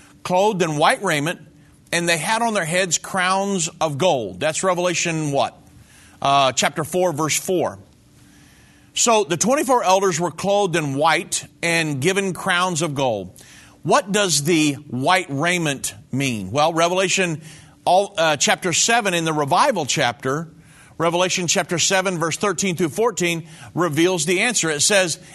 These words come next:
"And one of the elders answered and said unto me, Hey, John,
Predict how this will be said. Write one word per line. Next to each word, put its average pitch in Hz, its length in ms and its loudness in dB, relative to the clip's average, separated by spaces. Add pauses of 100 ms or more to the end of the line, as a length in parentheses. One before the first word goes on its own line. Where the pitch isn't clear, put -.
"And 190 160 0
one 247 160 2
of 269 80 0
the 247 140 -2
elders 185 340 2
answered 180 360 -2
and 156 100 -2
said 175 200 0
unto 147 120 -2
me, 131 280 -4 (340)
Hey, 233 180 0
John, 170 360 0